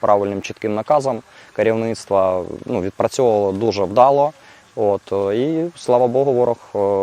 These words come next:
не поліз на наше місто, тому що знав, що тут буде капітальний супротив. Е, ті мешканці, які залишились тут, місто не здадуть.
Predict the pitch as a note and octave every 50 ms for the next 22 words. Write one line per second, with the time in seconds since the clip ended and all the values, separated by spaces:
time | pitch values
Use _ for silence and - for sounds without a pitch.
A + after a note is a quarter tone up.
0 | G2 G2 G2 G2 F#2+ G2 F#2+ G2 G2 G2 G#2 A2 A#2 A#2 A2 - A#2 A2+ A2+ G#2
1 | G2+ G2 G2 G2 F#2+ - A#2+ C#3 E3 - - F2+ - G#2 A2 G#2+ - G2+ F#2+ G#2
2 | B2 B2 B2 - - F#2 - A#2 G#2+ G2+ G2+ G#2+ G2+ G2 F#2+ F#2 - - A#2 -
3 | - G2 - G2+ F#2 F#2 F#2 - G2+ - - C3 C#3 - A#2+ B2 - _ - -
4 | - - - - - - F#2 F#2+ F#2+ F#2+ F#2+ F#2 G2 G2 G2 G2 F#2+ F#2+ F#2+ F#2+
5 | F#2 F#2 F#2 - _ - B2 B2 A2+ A2 G#2+ - - - G2 - - G#2 G2 -
6 | G#2+ F#2+ G#2+ G#2 G#2+ G#2 - G2 F#2+ G2+ G2+ - - C#3+ C#3 - - G#2 A2+ B2+
7 | - - - G2+ G2+ G#2+ A#2 G2+ G2 G2+ F2+ E2+ E2+ C#2+ - - -